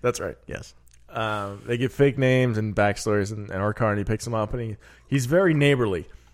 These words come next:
Speaker 1: He is our townie.
Speaker 2: Well, Art, I mean, talk about typecasting.
Speaker 1: Yeah, Art, Art
Speaker 2: He's
Speaker 1: Carney.
Speaker 2: very neighborly.
Speaker 1: He
Speaker 2: And
Speaker 1: is.
Speaker 2: he can only play neighbor.
Speaker 1: That's it.
Speaker 2: Yeah.
Speaker 1: But he's the only townie we have.
Speaker 2: Oh, yeah, that brings us to our first segment, I suppose.
Speaker 1: Right.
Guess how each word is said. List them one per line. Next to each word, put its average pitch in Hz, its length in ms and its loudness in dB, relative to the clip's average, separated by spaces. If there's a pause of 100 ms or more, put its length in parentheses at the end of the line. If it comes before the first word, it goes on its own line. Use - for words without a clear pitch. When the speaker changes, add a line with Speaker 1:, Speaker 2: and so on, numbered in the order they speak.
(440)
Speaker 1:
He 214 260 4
is 143 680 2 (800)
our 95 200 0
townie. 143 640 4 (140)
Speaker 2:
Well, 151 260 6
Art, 160 260 2 (180)
I 127 120 2
mean, 127 180 4
talk 151 180 4
about 110 220 0
typecasting. 87 800 -2 (460)
Speaker 1:
Yeah, 113 140 -10 (120)
Art, 113 260 -6
Art 127 200 -2
Speaker 2:
He's 123 100 2
Speaker 1:
Carney. 143 160 0
Speaker 2:
very 131 280 4
neighborly. 107 680 2
Speaker 1:
He 123 280 -6
Speaker 2:
And 127 80 0
Speaker 1:
is. 110 120 0
Speaker 2:
he 113 160 0
can 120 160 2
only 127 220 4
play 131 220 2
neighbor. 107 460 2
Speaker 1:
That's 95 240 -10
it. 135 320 0
Speaker 2:
Yeah. 98 220 -6 (320)
Speaker 1:
But 151 120 0
he's 165 180 0
the 175 100 4
only 165 160 0
townie 170 300 0
we 139 120 0
have. 160 400 0
Speaker 2:
Oh, 143 380 6
yeah, 160 180 4
that 120 220 -2
brings 175 240 -2
us 165 160 -2
to 165 260 2
our 160 100 6
first 165 280 0
segment, 175 340 2
I 104 60 2
suppose. 131 580 0
Speaker 1:
Right. 143 260 2